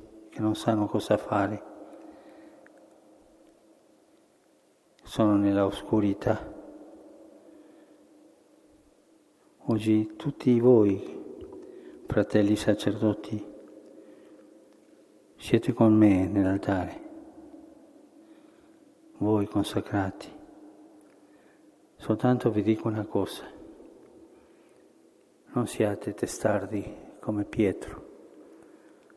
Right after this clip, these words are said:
lasciatevi lavare i piedi. Il Signore è il vostro servo, Lui è vicino a voi per darvi la forza per lavarvi i piedi.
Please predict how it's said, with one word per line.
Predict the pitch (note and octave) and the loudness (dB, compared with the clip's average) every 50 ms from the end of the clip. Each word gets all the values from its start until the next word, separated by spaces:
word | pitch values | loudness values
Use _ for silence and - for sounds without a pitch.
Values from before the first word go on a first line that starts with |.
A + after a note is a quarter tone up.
| - _ _ _ _ _ _ _ _ _ _ _ _ _ _ _ - - | -20 _ _ _ _ _ _ _ _ _ _ _ _ _ _ _ -18 -14
lasciatevi | - - - - A2+ G#2 - - G#2+ F#2 G2 F#2+ | -12 -10 -2 0 0 0 0 0 -4 -4 -2 -2
lavare | F2+ F#2 F2+ F#2 F#2 F2+ F#2 | -2 -2 0 0 -2 -2 -2
i | F#2 F2+ | -2 -4
piedi. | - - - G2 F#2 F#2 F2+ - - - - - - - - - - - - - - _ - - - - - _ _ _ _ _ _ _ _ _ _ _ _ _ _ | -6 -6 -6 -6 -6 -6 -8 -12 -16 -18 -20 -20 -20 -20 -20 -20 -20 -20 -20 -20 -20 _ -20 -20 -20 -20 -20 _ _ _ _ _ _ _ _ _ _ _ _ _ _
Il | - - G#2+ | -10 -10 -10
Signore | - - - G2+ G2+ G#2 G2+ G2 G2 G2 G2 - - | -8 -6 -6 -4 -2 -2 -2 -2 -2 -4 -6 -8 -8
è | - G#2 | -6 -4
il | G2+ G2 | -4 -4
vostro | F#2+ G2 - - - G#2 | -4 -6 -8 -6 -6 -6
servo, | - - - A2 G#2 F#2+ - F#2+ F#2 F2 - - - - - - - - - - - - - - - - - - _ _ _ _ - _ _ - - | -6 -4 -4 -4 -4 -4 -6 -12 -12 -14 -14 -16 -20 -20 -20 -20 -20 -20 -20 -20 -20 -20 -20 -20 -20 -20 -20 -20 _ _ _ _ -20 _ _ -8 -2
Lui | A#2 A#2 A#2 G#2+ F#2+ F2 - - - - - - - - - - - - | 0 2 2 2 0 -2 -6 -10 -16 -20 -20 -20 -20 -20 -20 -20 -20 -12
è | - - | -10 -6
vicino | G2+ G2+ G2+ - - - G#2+ G2+ G2+ F#2+ | -4 -4 -4 -4 -4 -4 -2 -2 -2 -2
a | |
voi | F#2 F#2 F#2+ F#2+ F#2+ F#2+ - - - - - - - - - - - - - - - - - _ _ _ _ _ _ _ _ _ _ _ _ _ _ _ _ _ _ _ _ _ | -2 -2 -4 -4 -4 -8 -12 -18 -20 -20 -20 -20 -20 -20 -20 -20 -20 -20 -20 -20 -20 -20 -20 _ _ _ _ _ _ _ _ _ _ _ _ _ _ _ _ _ _ _ _ _
per | - - F#2 | -8 -6 -6
darvi | - G#2+ G#2 F#2+ F#2 G2 G2 F#2 - - | -4 -2 -4 -2 -4 -6 -8 -8 -10 -6
la | - G2+ F#2+ | -4 -4 -4
forza | - - - A#2+ G#2+ G2 - - - - - - - - - - - - - - - - - - - - - _ _ _ | -4 -4 -4 -2 -2 -2 -4 -8 -14 -14 -16 -18 -20 -20 -20 -20 -20 -20 -20 -20 -20 -20 -20 -20 -20 -20 -20 _ _ _
per | - - F#2+ G2+ | -14 -10 -8 -8
lavarvi | G2+ F#2+ G2 F#2+ F#2+ F#2 F#2 F#2+ G#2 | -6 -4 -2 -2 -2 -4 -4 -8 -8
i | G2+ | -10
piedi. | - - - G#2+ F#2+ F2+ - - - - | -10 -6 -2 -2 -2 -2 -2 -8 -16 -20